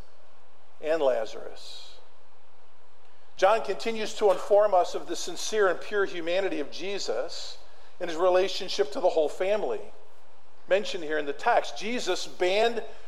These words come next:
of faithful souls who receive this designation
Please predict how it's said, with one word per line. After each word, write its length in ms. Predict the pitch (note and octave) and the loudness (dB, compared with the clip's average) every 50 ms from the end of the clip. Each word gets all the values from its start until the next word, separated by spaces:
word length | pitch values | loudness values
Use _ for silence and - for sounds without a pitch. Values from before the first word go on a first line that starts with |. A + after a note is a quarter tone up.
| - - | 2 4
of 160 | F3 D#3+ D#3+ | 4 4 6
faithful 480 | - - G3 A3+ A3 - - A#3 A3+ G#3 | 4 4 4 4 2 0 2 4 4 4
souls 500 | G#3+ - - G#3+ G#3 F3+ E3 E3 D#3 - | 4 6 6 6 8 8 6 4 2 0
who 100 | - F#3 | -2 -2
receive 500 | E3 F3 D#3 - - - G#3+ A3 G#3+ F3 | -2 -2 -2 -2 -2 -2 -2 -2 0 2
this 160 | F3+ F#3 - | 2 2 2
designation 960 | - - G3 F#3+ F#3 F#3+ F#3+ - D#3+ F#3 G3 G#3 G#3+ - - F#3+ E3 D#3 D3+ C#3+ | 4 6 6 6 6 4 0 -2 -2 0 0 0 0 -2 0 0 0 0 0 -2